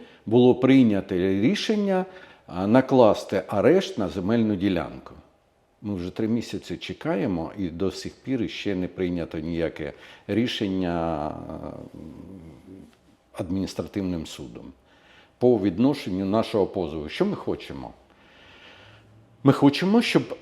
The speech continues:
е, вказали на ту людину або, е, той комітет, хто визнав і на, як-, і на яких підставах,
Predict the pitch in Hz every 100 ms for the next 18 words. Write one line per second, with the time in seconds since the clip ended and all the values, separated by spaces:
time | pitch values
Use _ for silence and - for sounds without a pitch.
0 | - 127 117 151 - 135 110 143 127 113
1 | 110 127 127 - - 156 123 110 120 95
2 | 175 220 226 220 - 117 110 135 135 127
3 | - 123 113 110 107 104 - - 147 117
4 | - 113 113 - 208 208 - - 170 110
5 | 113 156 - 127 107 110 - - 160 147
6 | 135 139 123 - 117 117 123 - 135 117
7 | 127 131 127 113 - - - - 196 220
8 | 190 -